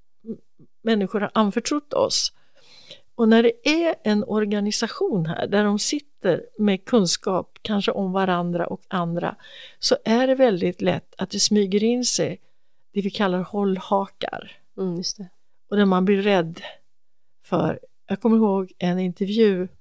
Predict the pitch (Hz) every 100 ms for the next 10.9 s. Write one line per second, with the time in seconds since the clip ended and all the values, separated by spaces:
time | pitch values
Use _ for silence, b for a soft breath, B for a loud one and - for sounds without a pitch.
0 | - - 196 202 - 196 185 185 180 202
1 | b b b b 190 190 220 185 214 -
2 | 339 - 202 180 170 180 180 180 190 202
3 | 208 202 151 208 214 196 202 196 185 180
4 | 170 175 180 170 - 190 170 175 170 170
5 | 165 170 B B B B B B 190 185
6 | 190 - 185 175 175 175 170 165 170 -
7 | - - 180 170 175 170 190 170 165 160
8 | - - - - 180 190 - - 220 196
9 | 196 247 196 - - - - - - -
10 | - - - 233 202 196 196 - -